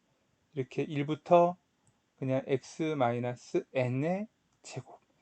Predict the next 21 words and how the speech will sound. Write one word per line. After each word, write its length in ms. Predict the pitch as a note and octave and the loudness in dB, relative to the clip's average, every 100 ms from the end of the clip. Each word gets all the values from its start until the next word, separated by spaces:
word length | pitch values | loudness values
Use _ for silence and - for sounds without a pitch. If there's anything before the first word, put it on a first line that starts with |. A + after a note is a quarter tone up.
| _ _ _ - | _ _ _ -8
이 380 | C#3+ D#3 D#3 - | -6 -6 -8 -8
이 180 | C#3+ C#3 | -10 -8
차 180 | - E3+ | 2 4
함수를 460 | D#3+ - D#3 D#3 | 4 2 2 2
미니멈이 560 | C3+ C#3+ D#3 D#3+ D#3 D3+ | 2 2 4 4 2 2
되게끔 440 | C3+ B2 - C#3 | 0 -2 -4 0
만들어주는 800 | B2+ A#2+ B2+ C3+ B2+ C3+ E3 D#3+ - | 0 0 4 4 4 2 0 -2 -4
x 300 | C3 - - | -4 -4 0
값은 320 | D#3+ - E3 | -2 0 0
무엇이냐? 640 | C3 B2+ - C#3+ F#3 A#3 _ _ _ _ _ | 4 4 4 2 2 0 _ _ _ _ _
어떻게 280 | C#3+ - C#3+ | -14 -4 -4
되나요? 380 | C3 A#2+ A2 G#2+ _ | -2 -4 -4 -8 _
저 240 | - B2 A#2 _ _ _ _ | 0 2 2 _ _ _ _
일, 420 | D3 D3 C#3+ D3+ - _ - _ - | 0 2 0 -2 -6 _ -20 _ -6
이, 420 | C#3+ D3 D3+ D3+ _ _ _ C3+ | -4 -2 -4 -6 _ _ _ 8
요 100 | C3+ | 8
안에 240 | A#2+ C#3 | 8 4
있는 240 | C3+ C#3 | 4 2
값들을 400 | C3 A#2+ - C3+ C3+ | -2 -4 2 2 2
다 360 | - B2+ B2+ | 0 4 4
더하고 580 | - B2 A#2+ A#2+ F#3+ | 4 0 2 4 4